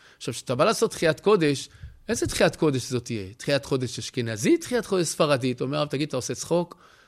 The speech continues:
אתה עושה צחוק? זה הכל רכוש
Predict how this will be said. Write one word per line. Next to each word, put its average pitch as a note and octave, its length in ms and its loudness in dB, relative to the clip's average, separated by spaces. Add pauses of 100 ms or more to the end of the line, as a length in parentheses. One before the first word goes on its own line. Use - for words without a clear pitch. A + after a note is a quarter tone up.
(140)
אתה E3 140 2
עושה G3 240 4
צחוק? F#3+ 440 -2 (240)
זה D#3+ 140 0 (120)
הכל A3+ 500 8 (320)
רכוש G#3+ 580 0